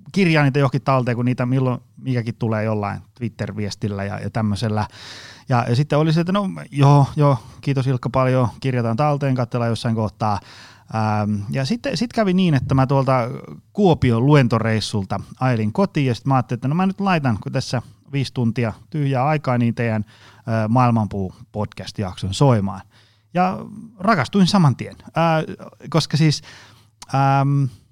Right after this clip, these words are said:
mä tykkään sellaiset, että tulee sellaisia niinku ajatuksia ja, ja asioita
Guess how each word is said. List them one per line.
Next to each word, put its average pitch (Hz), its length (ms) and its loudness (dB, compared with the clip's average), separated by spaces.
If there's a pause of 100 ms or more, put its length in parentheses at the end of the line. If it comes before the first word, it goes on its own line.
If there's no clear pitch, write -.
(380)
mä 139 120 -2
tykkään 139 480 2
sellaiset, 131 420 0
että 113 120 -4
tulee 180 300 2
sellaisia 127 500 0
niinku 117 400 -2 (1080)
ajatuksia 151 1000 0
ja, 120 260 -2
ja 123 200 -2
asioita 120 840 0